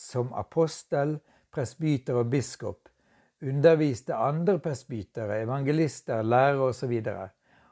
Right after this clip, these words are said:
og hele menigheten i Efesos og andre menigheter i Lille Asia.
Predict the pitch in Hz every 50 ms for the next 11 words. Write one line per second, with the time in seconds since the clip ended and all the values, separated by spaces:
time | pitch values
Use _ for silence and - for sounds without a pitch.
0 | _ _ _ - 156 156 170 175 175 160 135 - _ _ _ _ _ 156 160 160
1 | 160 165 170 151 143 147 147 151 160 170 170 156 139 - 165 139 135 135 123 -
2 | 113 107 - 120 107 95 - - - 147 135 120 120 127 135 139 135 139 131 120
3 | 117 117 117 117 117 120 117 - - 123 110 104 101 101 104 104 107 104 98 92
4 | - - 101 95